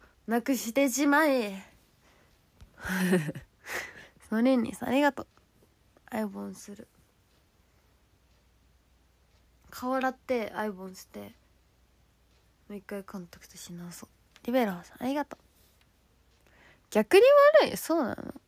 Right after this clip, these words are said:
スノーリンリンさん、ジョンドさん、ありがとう。でもこれはもう無理。これはアイボンするしかない。もう残された未来はアイボン、それだけ。アイボンは、あ、先輩。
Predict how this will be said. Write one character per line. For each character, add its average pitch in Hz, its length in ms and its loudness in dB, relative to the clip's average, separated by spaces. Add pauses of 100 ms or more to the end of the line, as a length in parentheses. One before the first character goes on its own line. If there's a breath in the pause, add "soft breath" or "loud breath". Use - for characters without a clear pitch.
(100)
ス - 100 -16
ノ 262 180 -4
ー 285 40 -4
リ 302 120 -4
ン 294 100 -4
リ 262 80 -4
ン 233 40 -8
さ 226 100 -8
ん、 220 40 -4
ジ 262 60 -2
ョ 311 60 0
ン 294 100 -2
ド 226 80 -6
さ 247 140 -12
ん、 262 40 -8
あ - 20 -8
り 285 60 -6
が 311 100 -4
と - 140 -10
う。 - 20 -6
で 208 80 -4
も 202 140 -4
こ - 120 -6
れ 233 60 0
は 233 140 2
も 220 160 0
う 202 40 -6
無 214 160 -2
理。 208 140 -6 (540 loud breath)
こ 233 100 -2
れ 220 80 6
は 220 140 8
ア 226 80 8
イ 214 80 6
ボ 185 80 2
ン 180 80 -2
す - 100 -6
る 190 100 -2
し - 120 -6
か 175 100 -6
な 170 140 -4
い。 - 80 -12
も 175 160 -6
う 180 40 -8
残 190 280 -6
さ 220 100 -6
れ 208 80 -4
た 190 80 -12
未 175 140 -10
来 170 120 -12
は 170 120 -16
ア - 80 -14
イ 180 100 -10
ボ 165 100 -16
ン、 165 220 -18
そ - 140 -18
れ 170 80 -14
だ 165 100 -18
け。 - 140 -20 (4000 loud breath)
ア 208 80 -8
イ 196 60 -8
ボ 190 160 -12
ン 185 180 -12 (180)
は、 226 220 -10 (240)
あ、 175 100 -12
先 165 300 -14 (100)
輩。 208 220 -10